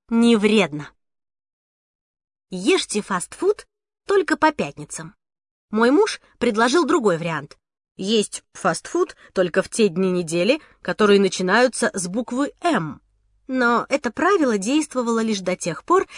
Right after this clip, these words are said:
пока Софи не узнала, как пишутся дни недели по-французски. Не давайте детям сладкое,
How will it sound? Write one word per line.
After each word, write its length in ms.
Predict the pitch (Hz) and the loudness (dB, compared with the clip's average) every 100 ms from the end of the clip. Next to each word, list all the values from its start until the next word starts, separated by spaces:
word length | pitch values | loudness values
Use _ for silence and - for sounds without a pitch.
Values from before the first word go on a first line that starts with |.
| - | -8
пока 280 | 254 - 403 | -6 0 0
Софи 360 | 285 262 285 240 | 0 -4 -2 0
не 120 | 240 | 0
узнала, 520 | 262 285 381 381 330 - _ - | 0 0 2 2 2 -2 _ -4
как 260 | 403 - | -2 -2
пишутся 480 | - 285 - 254 233 | -2 -2 -2 -2 -2
дни 240 | 180 220 | 0 2
недели 520 | 214 196 160 220 190 170 | 2 0 0 -2 -2 -6
по-французски. 840 | 185 - 208 208 156 - - 170 _ _ _ _ _ _ _ _ _ _ - | -10 -10 -6 -6 -8 -12 -16 -20 _ _ _ _ _ _ _ _ _ _ 0
Не 220 | 214 247 | 2 4
давайте 600 | 208 196 160 202 240 226 | 2 -2 0 0 2 -2
детям 360 | 175 208 196 160 | -2 -2 -2 -8
сладкое, 560 | - 196 - - 185 | -4 0 0 0 -8